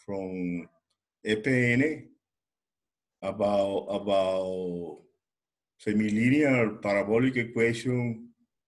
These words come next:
with delay, impulses, and non-local condition. And, and, and also we put delay on, on, in the, in the control function. Because,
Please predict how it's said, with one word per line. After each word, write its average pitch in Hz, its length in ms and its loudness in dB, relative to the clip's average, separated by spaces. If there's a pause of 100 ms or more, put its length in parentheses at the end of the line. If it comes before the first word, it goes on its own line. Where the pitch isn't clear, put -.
with 104 240 -2
delay, 107 720 0 (580)
impulses, 110 1000 0 (600)
and 101 160 -6
non-local 107 460 0
condition. 110 800 -2 (380)
And, 110 400 2
and, 117 220 4
and 120 400 4
also 180 460 6
we 165 120 6
put 175 260 -2
delay 143 800 4 (1120)
on, 107 320 -2
on, 95 640 -2
in 110 240 4
the, 107 180 0 (140)
in 110 160 2
the 104 120 2
control 151 460 2
function. 82 520 -10 (1200)
Because, 120 580 4